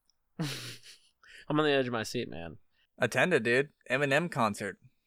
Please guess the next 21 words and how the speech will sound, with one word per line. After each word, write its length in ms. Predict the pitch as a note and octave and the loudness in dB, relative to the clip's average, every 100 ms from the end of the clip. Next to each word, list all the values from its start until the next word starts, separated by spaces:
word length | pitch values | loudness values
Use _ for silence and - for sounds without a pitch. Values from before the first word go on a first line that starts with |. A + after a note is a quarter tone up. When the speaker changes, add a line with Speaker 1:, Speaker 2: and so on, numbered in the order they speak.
| _ _ _ _ | _ _ _ _
Speaker 2:
When 160 | A#2+ D3 | 0 4
else 200 | D3+ - | 2 2
do 100 | B2 | -2
you 60 | |
get 60 | A2+ | 0
to 80 | G#2+ | -2
see 220 | A2 G2+ | -4 -4
Eminem 420 | G#2 G#2 G2 F#2+ | -4 -6 -8 -10
from 160 | A2+ G#2 | -8 -6
the 220 | F#2+ G2+ | -6 -10
comfort 300 | - A#2+ A#2 | -8 -6 -4
of 80 | G#2+ | -6
your 120 | G2 | -6
living 260 | F#2+ G2 G2 | -8 -8 -10
room? 300 | F#2 F#2+ G#2+ _ _ _ _ _ - | -12 -12 -12 _ _ _ _ _ 2
Speaker 1:
He's 260 | F3+ B3+ | 4 4
done 500 | E3+ G3 B3 C4+ A#3+ | 8 10 10 10 4
touring, 540 | - F3+ A#3+ A3+ G2+ F#2+ | -2 -2 4 4 4 2
right? 320 | G2 B2 F#3 | 2 4 4
He's 180 | D3+ C3 | 2 4
like, 360 | C#3 B2+ - | 6 6 2